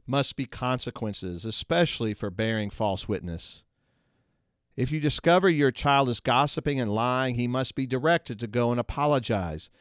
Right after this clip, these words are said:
and confess his sin to the one he gossiped about. Now, this is very tough. Even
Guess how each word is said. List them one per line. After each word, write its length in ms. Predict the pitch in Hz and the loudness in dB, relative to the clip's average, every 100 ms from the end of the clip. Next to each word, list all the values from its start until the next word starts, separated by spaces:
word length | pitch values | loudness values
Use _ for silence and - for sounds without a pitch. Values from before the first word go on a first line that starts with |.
| _ _ | _ _
and 160 | 117 123 | -8 -4
confess 480 | 117 113 147 151 - | -4 -2 4 4 4
his 180 | 139 123 | 0 0
sin 360 | - 156 143 | 0 0 2
to 40 | 117 | 0
the 80 | 113 | -2
one 380 | 113 123 127 | 0 0 0
he 260 | 123 123 123 | -2 -2 -4
gossiped 520 | 113 113 117 - 117 | -2 -2 -2 -4 -8
about. 560 | 113 117 123 85 - - _ _ _ _ _ _ _ _ _ _ _ _ _ | -4 0 0 -2 -8 -20 _ _ _ _ _ _ _ _ _ _ _ _ _
Now, 200 | 113 120 | -4 -2
this 180 | 127 123 | -2 -4
is 100 | 113 | -2
very 260 | 131 131 | 2 2
tough. 520 | 123 143 131 90 - 95 | 2 0 0 0 -6 -6
Even 380 | 123 139 120 | -4 -2 -2